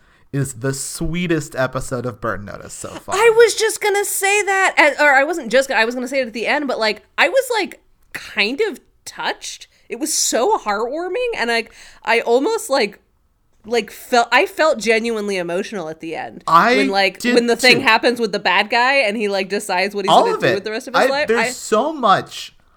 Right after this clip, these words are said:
Speaker 1: about this episode that is sweet. What I like about this episode, and I like this episode a lot, is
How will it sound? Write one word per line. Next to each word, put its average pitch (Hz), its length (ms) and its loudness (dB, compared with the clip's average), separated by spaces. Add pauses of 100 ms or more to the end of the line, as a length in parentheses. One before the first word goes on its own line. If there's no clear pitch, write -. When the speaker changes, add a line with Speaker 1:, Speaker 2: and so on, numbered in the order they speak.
(180)
Speaker 1:
about 143 520 2
this 139 280 -6
episode 101 720 -6 (320)
that 127 240 -6
is 120 140 -8
sweet. - 500 -14 (160)
What 151 180 0
I 151 80 6
like 214 180 0
about 226 300 0
this 233 180 -6
episode, - 580 -10 (580)
and 120 80 -6
I 117 60 -2 (120)
like 151 240 -2
this 143 160 -4
episode 120 380 -8
a 120 40 -10
lot, - 340 -10 (1400)
is 123 460 -6